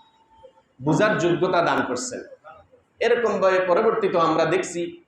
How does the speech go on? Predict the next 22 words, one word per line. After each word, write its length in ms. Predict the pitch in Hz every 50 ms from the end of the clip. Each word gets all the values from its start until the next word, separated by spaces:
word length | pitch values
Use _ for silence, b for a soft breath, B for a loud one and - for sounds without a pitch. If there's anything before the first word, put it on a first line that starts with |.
| _ _ _ _ _ _ _
আমাদের 260 | 147 165 185 - 190
সুলাইমান 520 | - - - 170 180 214 233 226 226 196
আলাইহিস 440 | 175 175 175 190 180 165 175 170 -
সালাম, 320 | 170 170 165 156 151 147 160
তিনি 120 | - 175 175
পাখির 440 | - - 170 151 - - 214 208 175
ভাষা 300 | 135 139 135 - 185 165
জানতেন, 600 | 160 147 139 139 139 143 131 113 - - - - - - _ _ - - - - - - - _ _ _ -
পশু 220 | 156 160 196 196
পাখির 280 | 190 190 185 196 202 175
ভাষা 640 | 175 170 170 - 165 190 226 294 - - - - - - - - - - _ _ - 120
জানতেন। 720 | 110 160 170 180 175 170 175 175 147 127 113 110 - - - - _ _ _ _ _ _ _ _ _ _ _ _ -
দূর 560 | 139 170 269 285 285 277 277 269 262 220 170 -
থেকেও 680 | 220 220 214 214 214 202 165 143 135 143 143 - - - - _ -
যদি 440 | 151 208 170 190 165 143 - - - - - - - 135 127 - -
পশু 240 | 185 190 - 247 226 190
পাখি 240 | 180 175 175 185
কিছু 260 | 170 - 165 - 196 180
বলতো, 680 | 156 151 156 151 156 208 226 233 - - - - - - _ _
আদম 240 | - 233 220 226 226
আলাইহিস 320 | 220 208 214 208 - - -
সালাম, 340 | 214 202 202 202 202 196